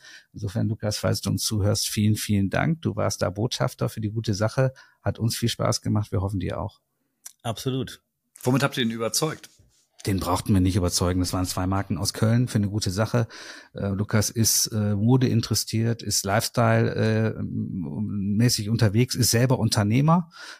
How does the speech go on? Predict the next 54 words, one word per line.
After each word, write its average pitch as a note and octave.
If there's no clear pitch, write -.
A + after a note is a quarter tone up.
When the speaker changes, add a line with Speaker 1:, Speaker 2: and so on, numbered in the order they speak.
Speaker 1:
möchte A2+
Dinge A#2+
voranbringen. B2
Und, G2+
ähm, G2
als G2
er G2+
gehört G2
hatte, A2+
dass F#2
wir B2
beide, A#2
äh, A2
zusammen A2
sind, C#3+
äh, A2+
Armed A2
Angels A2+
mit A2
dem G2
ersten G#2+
F A2
C G2
Köln, G2+
hat G2
er G2
gesagt, G2
„Wow, F2+
cool, G2
kann -
ich F#2
da F#2+
mitmachen?“ F#2
Und, F#2
ähm, F#2+
kann F#2
das G2
auch -
sagen, G2
da F#2
floss -
jetzt -
auch -
kein, F#2+
kein F#2+
Honorar F#2+
oder A2
sonstiges. G2
Das -
war F#2
wirklich F#2
auch F2+
so -
eine, F#2